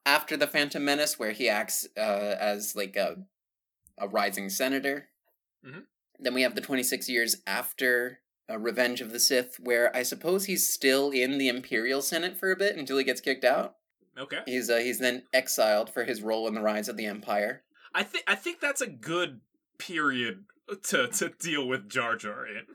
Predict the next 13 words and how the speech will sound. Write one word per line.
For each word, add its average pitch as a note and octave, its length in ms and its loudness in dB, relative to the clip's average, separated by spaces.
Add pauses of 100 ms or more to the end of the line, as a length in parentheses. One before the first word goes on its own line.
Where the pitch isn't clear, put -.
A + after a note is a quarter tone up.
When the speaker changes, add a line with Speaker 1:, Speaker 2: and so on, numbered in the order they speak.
(500)
Speaker 2:
Not C4 180 4
just G#3+ 160 -4
that's E3 240 4
the D#3 80 -6
most C#3 180 -4
popular, A#2+ 600 -2
uh, G2+ 280 -2
Star A#2 280 -10
Wars B2 120 -8
Disney B2 280 -6
Plus, A#2+ 260 -6
like, B2+ 160 -2
era, C#3 400 0